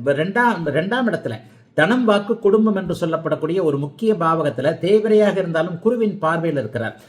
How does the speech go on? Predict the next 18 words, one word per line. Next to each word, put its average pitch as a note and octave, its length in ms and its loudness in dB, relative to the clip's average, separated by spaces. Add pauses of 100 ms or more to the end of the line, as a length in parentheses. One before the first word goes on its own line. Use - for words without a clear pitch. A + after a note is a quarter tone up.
(160)
ஆக E3+ 200 4
திங்கட்கிழமை G#3+ 720 0
செவ்வாய்க்கிழமை G3 800 0
குடும்ப C#4 480 2
பிரச்சனைகளை G3+ 580 0
நீங்கள் F#3+ 280 0
தீர்க்கக்கூடிய F#3+ 720 2 (240)
ஒருவருக்கொருவர் A3+ 800 2
அட்ஜஸ்டிவா F#3+ 640 -4
போகக்கூடிய D#3+ 520 -6
ஆணுக்கு G#3+ 440 -2
பெண்ணும் F#3+ 340 -6
பெண்ணுக்கு G3+ 360 -4
ஆணும் F3 320 -4
உதவிகளை G3 460 -2
செய்யக்கூடிய D#3 440 -6
நல்ல C#3 320 -4
வாரம். A2+ 320 -6